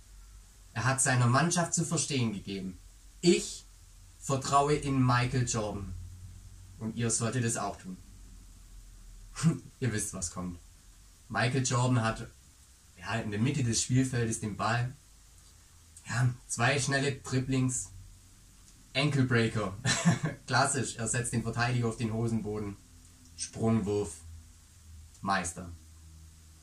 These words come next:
Solche Gänsehautmomente kannst du als Trainer nur erzeugen und nur für dich selbst gewinnen, wenn du deinen Spielern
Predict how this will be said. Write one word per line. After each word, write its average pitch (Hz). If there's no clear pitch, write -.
Solche 151
Gänsehautmomente 98
kannst 120
du 180
als 123
Trainer 107
nur 156
erzeugen 127
und 101
nur 139
für 123
dich 120
selbst 139
gewinnen, 98
wenn 87
du 120
deinen 110
Spielern 95